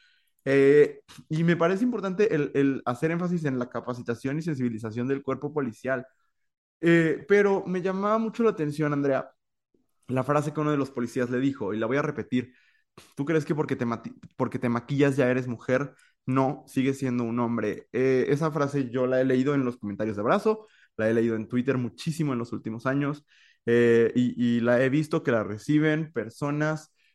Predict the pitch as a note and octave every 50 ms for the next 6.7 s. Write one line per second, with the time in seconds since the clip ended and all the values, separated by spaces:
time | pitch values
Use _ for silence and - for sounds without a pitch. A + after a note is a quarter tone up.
0 | _ _ - A#2 A#2+ - A2+ A#2 G#2+ G#2+ A2 - C#3+ C#3+ D3 D3 C#3+ B2+ B2+ B2+
1 | B2+ B2 B2 B2+ A#2+ - - B2+ A#2+ A#2+ - C3 A#2+ B2+ B2+ - A#2+ B2 B2 B2
2 | B2 B2 - _ - G#2 G#2 G#2 G2+ G2+ G2+ - - A2 A2 A2 G#2+ G#2 G#2 G#2
3 | G#2 G2+ G2 - - - - _ _ - - C#3 C#3+ F3 D3+ - - - G#2 G#2+
4 | A#2+ A2 G#2+ A2 - _ _ - G2+ G2+ G2 G2 F#2+ - - - - - - A2+
5 | A2+ A2+ A2+ A#2 - - A2 A2 G#2 G#2 A#2 B2 C3 B2+ B2+ - B2 B2+ B2+ -
6 | G2+ - G#2+ G2 G#2 G#2 G#2+ G#2+ G#2+ G#2 G2 F#2+ -